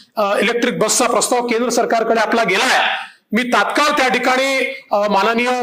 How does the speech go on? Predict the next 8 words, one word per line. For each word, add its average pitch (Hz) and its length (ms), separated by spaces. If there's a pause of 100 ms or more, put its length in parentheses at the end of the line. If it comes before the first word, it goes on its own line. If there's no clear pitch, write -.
(120)
केंद्रीय 233 320
शहरी 240 280
विकास 233 320
मंत्री 220 260
यांच्याशी 233 360
चर्चा 240 340
करून 247 680
आपल्याला 262 680